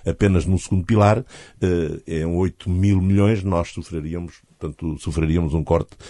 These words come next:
de duzentos milhões, portanto, mas, eh, não é líquido que seja esta a percentagem,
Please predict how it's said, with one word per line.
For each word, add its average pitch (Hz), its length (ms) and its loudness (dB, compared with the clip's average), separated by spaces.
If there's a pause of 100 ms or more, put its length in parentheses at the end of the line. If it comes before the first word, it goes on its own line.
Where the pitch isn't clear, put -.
(140)
de - 80 -10
duzentos 76 280 -4
milhões, 92 280 -2
portanto, 73 500 -16 (320)
mas, - 240 -12
eh, 73 300 -6 (180)
não 82 240 0
é 90 80 6
líquido 98 380 4
que - 60 -4
seja 104 320 4 (160)
esta 107 340 4
a - 60 -2
percentagem, 110 680 4